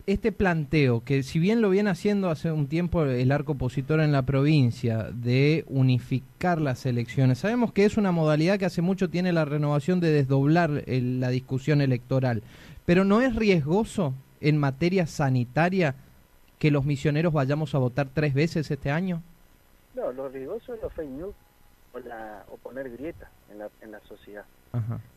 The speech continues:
Speaker 2: que hace muchos años lo hacen, ¿no? Eso es lo, lo riesgoso. Decir que la, la gente no debe vacunarse, eso es lo riesgoso.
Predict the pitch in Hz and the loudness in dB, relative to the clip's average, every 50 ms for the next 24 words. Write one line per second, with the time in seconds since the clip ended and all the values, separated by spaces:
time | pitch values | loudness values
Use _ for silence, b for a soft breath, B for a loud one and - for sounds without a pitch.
0 | _ - 110 110 123 117 113 131 139 - - 117 - - 120 123 127 117 113 107 | _ -12 -12 -12 -12 -14 -16 -16 -16 -16 -18 -18 -16 -16 -14 -14 -14 -14 -12 -10
1 | 110 120 120 _ - 101 98 113 135 - - - _ _ _ - - - - - | -10 -10 -12 _ -20 -20 -20 -20 -20 -20 -20 -20 _ _ _ -20 -20 -18 -14 -12
2 | 143 127 123 120 117 - - - _ _ - 110 110 110 107 107 92 - 107 104 | -12 -10 -10 -10 -10 -12 -14 -18 _ _ -18 -18 -16 -16 -18 -20 -20 -20 -20 -20
3 | 101 - _ _ _ _ b b b b b b b b _ _ - - - - | -20 -20 _ _ _ _ b b b b b b b b _ _ -20 -20 -20 -20
4 | 139 139 160 139 127 120 110 110 107 107 104 - 135 135 139 131 123 127 127 131 | -16 -12 -10 -8 -6 -6 -8 -8 -10 -14 -14 -14 -14 -16 -14 -14 -12 -10 -10 -8
5 | 131 131 127 120 117 - 104 101 110 135 151 151 139 - - 107 - - 156 156 | -6 -6 -6 -6 -8 -10 -14 -16 -14 -12 -12 -14 -14 -20 -20 -20 -20 -20 -20 -20
6 | - 139 117 117 104 92 90 90 95 - _ _ | -18 -20 -20 -20 -20 -20 -20 -20 -20 -20 _ _